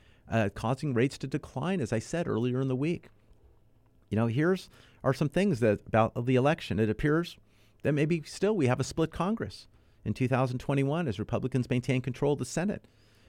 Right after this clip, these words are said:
Um, you know, we have a balance of power. It'll still likely lead to some more gridlock, perhaps, in Washington, D C over the next couple of years. This means maybe no radical changes within the economy. But, you know, there are going to be dis-,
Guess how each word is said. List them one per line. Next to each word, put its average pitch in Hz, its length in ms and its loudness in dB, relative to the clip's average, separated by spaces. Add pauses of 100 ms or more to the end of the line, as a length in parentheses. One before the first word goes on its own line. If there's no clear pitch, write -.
(340)
Um, 104 440 0
you 117 100 -2
know, 117 180 4
we 120 220 -2
have 107 120 2
a 107 40 -4
balance 120 340 4
of 120 60 -4
power. 131 360 0
It'll 135 120 -2
still 123 200 -2
likely 113 320 2
lead 117 200 0
to 107 100 -2
some 120 160 -2
more 117 200 2
gridlock, 113 480 0
perhaps, 120 380 -2
in 117 80 0
Washington, 113 520 0
D 113 160 0
C 127 220 0
over 127 120 0
the 110 80 0
next 107 180 -2
couple 117 260 -2
of 107 60 2
years. 113 340 -2 (500)
This - 160 -4
means 180 180 0
maybe 170 200 0
no 190 140 0
radical 185 560 0
changes 104 520 -2
within 107 260 0
the 104 120 2
economy. 104 500 -2 (920)
But, 180 200 4 (340)
you 175 100 -6
know, 208 120 2
there 165 160 2
are 170 140 4
going 170 220 0
to 156 40 -2
be 160 80 -2
dis-, - 560 -8